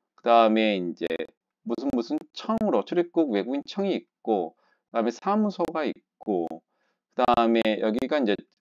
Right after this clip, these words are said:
출장소가 있고 출장소보다 더 하위 개념인, 어, 더 다문화 센터 안에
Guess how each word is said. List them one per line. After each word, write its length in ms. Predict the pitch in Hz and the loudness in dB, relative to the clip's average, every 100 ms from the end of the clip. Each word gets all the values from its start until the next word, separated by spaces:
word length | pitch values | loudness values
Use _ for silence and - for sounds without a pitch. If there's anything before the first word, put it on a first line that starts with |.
| _ _ | _ _
출장소가 1400 | - 190 202 185 170 151 143 131 127 123 113 139 139 | -12 -4 -2 0 2 2 2 0 0 0 -2 -4 -2
있고 600 | 120 - _ - 107 82 76 | -2 -4 _ -2 0 0 -4
출장소보다 1000 | - _ 208 208 196 180 135 120 147 147 | -14 _ 0 0 2 2 2 0 2 2
더 180 | 120 117 | 2 0
하위 280 | - 185 190 | 0 0 2
개념인, 540 | 165 113 107 127 120 87 _ _ _ _ _ _ 135 | 0 0 0 0 -2 -4 _ _ _ _ _ _ 2
어, 360 | - 117 113 | 4 6 6
더 80 | 104 | 2
다문화 260 | - 123 165 | -2 0 0
센터 320 | 202 220 220 196 175 | 0 0 2 2 2
안에 360 | 104 107 147 | 4 4 2